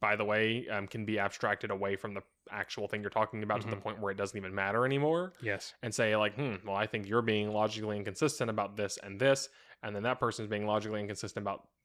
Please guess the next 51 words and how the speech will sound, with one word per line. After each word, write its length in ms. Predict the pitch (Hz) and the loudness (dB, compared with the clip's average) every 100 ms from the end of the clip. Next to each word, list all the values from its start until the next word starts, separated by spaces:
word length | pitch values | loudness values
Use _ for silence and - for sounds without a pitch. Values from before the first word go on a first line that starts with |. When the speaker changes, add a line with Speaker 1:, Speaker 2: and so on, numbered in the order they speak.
| _ _ _ - - | _ _ _ -20 -6
Speaker 1:
that 300 | 113 101 95 - | -2 -2 -2 -10
and 180 | 104 107 | -4 0
that." 340 | 110 92 - - - - - | 2 0 -8 -20 -20 -20 -4
And 300 | 120 113 120 - | -2 -2 -2 -2
as 180 | 110 - | 0 2
soon 240 | 147 147 | 4 6
as 180 | 147 - | 6 4
they 100 | 135 | 4
go, 300 | 131 120 104 | 6 6 4
"Yes, 360 | 107 123 98 - | 4 4 4 0
but 400 | 120 156 117 110 - | 2 4 4 0 -2
in," 280 | 135 113 120 | 2 2 2
and 160 | 110 | 0
then 120 | 110 | 0
start 200 | 104 123 | 2 2
to 80 | 117 | 2
refer 380 | 101 98 143 135 | 2 2 4 4
to 100 | 117 | 4
something, 260 | 120 107 107 | -2 0 0
I'm 100 | 104 | 2
like, 160 | 104 - | 0 2
"I, 260 | 107 107 104 | 2 4 2
then 160 | 107 101 | -2 -2
I'm 100 | 98 | 0
out. 240 | 92 - | 0 -2
Like, 220 | 117 104 101 | -2 0 2
I 80 | |
don't 260 | 107 104 101 | 2 2 0
care 160 | 101 98 | -2 -2
anymore." 400 | 98 98 98 - | -4 -6 -8 -6
Like, 240 | 104 95 - | -4 -4 -4
if 140 | - | -4
you 140 | 127 135 | 4 6
have 140 | 131 | 6
to 60 | 131 | 4
go 100 | 123 | 4
to 60 | 120 | 4
a 40 | |
specific 380 | 117 110 120 113 | 2 -4 -2 -2
example 580 | 110 113 110 110 107 110 | 0 0 0 0 0 0
in 260 | 110 104 | -2 -2
your 360 | 101 104 110 107 - - - _ _ - | 0 2 2 0 -6 -20 -20 _ _ -8
concocted 680 | 120 - 110 - 113 101 104 | -6 0 -2 0 -6 -4 -4
w-, 180 | 101 101 | -2 2
world 400 | 104 110 107 107 | 4 6 6 4
of 100 | 101 | 2
how 160 | 107 104 | 2 0
things 220 | 104 98 | 0 -2
should 160 | - 104 | -4 2
work, 380 | 110 98 - - | 2 2 -2 -2
I'm, 320 | 104 101 101 | 0 0 -2